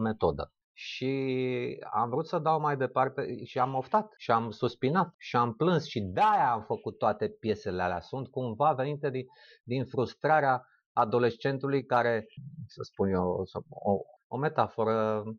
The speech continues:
absolut imbecilă, dar, na, care n-a ajuns la struguri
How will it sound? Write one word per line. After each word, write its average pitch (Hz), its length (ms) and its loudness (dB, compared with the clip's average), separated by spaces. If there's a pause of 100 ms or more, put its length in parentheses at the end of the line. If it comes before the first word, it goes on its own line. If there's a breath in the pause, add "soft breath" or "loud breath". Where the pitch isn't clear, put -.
absolut 113 440 -2
imbecilă, 113 600 0
dar, 165 380 -2
na, 113 200 -4 (100)
care 147 200 2
n-a 180 180 4
ajuns 180 280 2
la 165 120 4
struguri 135 640 -2